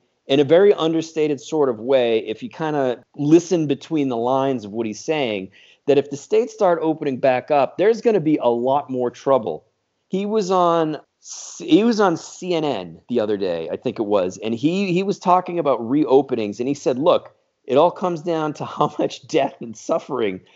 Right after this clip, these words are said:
you're willing to tolerate, uh, in exchange for a return to normalcy." I'm, I'm, I'm paraphrasing there, obviously, but that was the gist of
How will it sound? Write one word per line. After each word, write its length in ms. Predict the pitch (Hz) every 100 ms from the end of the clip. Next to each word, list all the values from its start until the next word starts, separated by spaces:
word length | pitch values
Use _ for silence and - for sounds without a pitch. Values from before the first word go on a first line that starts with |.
| _ -
you're 140 | 135
willing 320 | 120 131 131
to 60 | 120
tolerate, 800 | - 240 170 131 101 92 90 _ _ _ _ _ -
uh, 300 | 151 143 139 147
in 120 | 143
exchange 520 | 143 - 143 143 139
for 260 | - 147 139
a 140 | 135
return 420 | 135 135 135 131
to 80 | 143
normalcy." 520 | 151 208 175 131 113
I'm, 140 | 110 147
I'm, 200 | 139 113 _ -
I'm 160 | 131 110
paraphrasing 800 | - 175 180 - 127 107 117 104
there, 180 | 101 113
obviously, 560 | 151 156 107 - 113
but 140 | 113 135
that 240 | 123 123
was 200 | 123 104
the 100 | 120
gist 520 | 107 - 135 160 -
of 360 | - 127 113